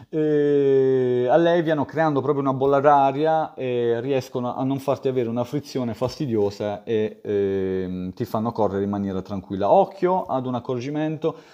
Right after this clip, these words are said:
perché molto spesso viene sottovalutato. "Io soffro sempre di vesciche", dicono, però magari avete utilizzato sempre un numero di scarpa sbagliato, perché utilizzare un numero di scarpa più ampio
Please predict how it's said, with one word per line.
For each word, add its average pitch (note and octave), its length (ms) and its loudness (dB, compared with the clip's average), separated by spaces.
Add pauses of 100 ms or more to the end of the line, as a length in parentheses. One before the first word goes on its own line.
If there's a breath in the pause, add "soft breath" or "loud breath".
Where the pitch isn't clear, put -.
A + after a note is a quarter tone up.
perché A2+ 180 -8
molto A#2+ 200 -4
spesso B2 280 -2
viene B2+ 200 -2
sottovalutato. C3 680 -2
"Io E3 80 4
soffro D3+ 400 2
sempre D3 300 -4
di C#3+ 80 -2
vesciche", E3+ 640 -4 (200 soft breath)
dicono, C#3+ 600 0 (320 loud breath)
però F#3 180 4
magari D#3 680 4
avete D3+ 400 0
utilizzato C3 580 -2
sempre D#3 560 -4
un D#3+ 200 -2
numero D#3 300 2
di C#3+ 100 0
scarpa C#3 340 2
sbagliato, B2+ 520 2
perché A#2 180 -6
utilizzare D3 520 0
un C3 60 -4
numero C#3+ 260 -4
di B2 80 -4
scarpa A#2 440 -4
più F3 340 -4
ampio C3 640 0